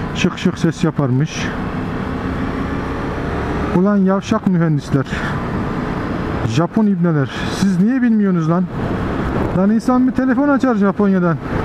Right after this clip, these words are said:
Ankara'daki ustalarımıza. "Ya biz bu motoru yaptık ama zincirin ayarlamasıyla alakalı verilere ulaşamadık. Biz bu ayar işini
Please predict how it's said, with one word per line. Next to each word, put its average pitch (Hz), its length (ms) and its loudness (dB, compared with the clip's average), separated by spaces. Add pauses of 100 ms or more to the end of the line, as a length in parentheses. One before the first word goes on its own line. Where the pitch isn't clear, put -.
(1300)
Ankara'daki 196 640 2
ustalarımıza. 180 760 2 (540)
"Ya 190 260 2
biz 185 140 2
bu 208 60 4
motoru 208 320 2
yaptık 190 360 0
ama 196 260 2 (1900)
zincirin 208 480 2
ayarlamasıyla 202 800 2
alakalı 180 500 2 (1000)
verilere 180 340 2
ulaşamadık. 180 520 0 (1700)
Biz 208 220 2
bu 190 180 2
ayar 220 220 2
işini 214 340 0